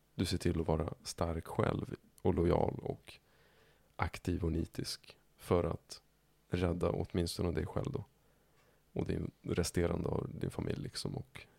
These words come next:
hjälpa andra människor ute i samhället och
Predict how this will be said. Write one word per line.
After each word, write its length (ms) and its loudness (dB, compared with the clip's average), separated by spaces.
hjälpa 560 4
andra 360 6
människor 440 2
ute 180 -4
i 40 -4
samhället 580 -6
och 80 -8